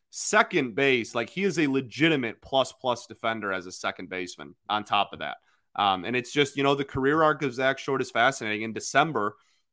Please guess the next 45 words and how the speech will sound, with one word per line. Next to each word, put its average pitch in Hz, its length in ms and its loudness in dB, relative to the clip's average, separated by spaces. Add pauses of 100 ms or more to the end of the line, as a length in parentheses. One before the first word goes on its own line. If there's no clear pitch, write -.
we, 135 240 2
we 143 160 2
were 151 100 4
having 123 200 4
conversations 123 680 -2
daily 123 380 0
about, 107 240 2
like, 104 180 -4
when 107 160 0
is 151 140 0
this 151 160 -4
dude 139 200 -2
gonna 127 140 0
get, 117 240 0 (240)
you 120 140 -4
know, 104 140 -2
booted 120 320 0
off 113 200 4
the 110 80 -20
forty-man 110 480 -2
roster? 98 440 -2 (120)
Like, 107 240 0
y-, 95 80 -6
you 120 300 -6
know, 110 120 2
they 110 140 0
had 113 180 2
so 160 300 4
much 160 380 4
turnover 147 560 4
with 123 180 2 (400)
the 123 60 -8
Castro, 139 920 2 (680)
I 113 80 0
almost 117 220 -4
said 104 180 -4
brothers. 104 380 0
They're 113 80 -6
not, 107 180 2
obviously 107 280 -4
not 107 220 0
brothers, 110 260 -2
but 117 140 -4
the 117 80 -8
Castros 143 840 4